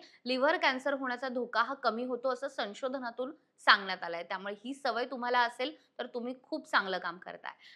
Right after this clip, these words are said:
फॅटी लिव्हरसाठी ब्लॅक कॉफी ही कशी घ्यावी, असाही तुम्हाला प्रश्न असेल तर ऐका. दोन ते तीन कप ब्लॅक कॉफी तुम्ही रोज घेऊ शकता, पण याचं जास्त प्रमाण नको.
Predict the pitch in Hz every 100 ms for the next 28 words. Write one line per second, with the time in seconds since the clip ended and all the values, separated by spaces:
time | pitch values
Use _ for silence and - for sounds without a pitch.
0 | - 220 233 240 233 240 226 220 254 226
1 | 208 - 233 226 254 311 311 247 247 330
2 | 277 240 269 - - 190 202 254 311 277
3 | 269 277 254 - 254 254 294 302 220 165
4 | 147 170 _ _ - - 311 381 403 -
5 | 302 349 311 254 277 - 190 196 240 320
6 | - 277 247 262 226 226 226 262 254 269
7 | 269 285 - 320 - - - 247 233 311
8 | 254 196 - - 320 294 220 220 196 160
9 | -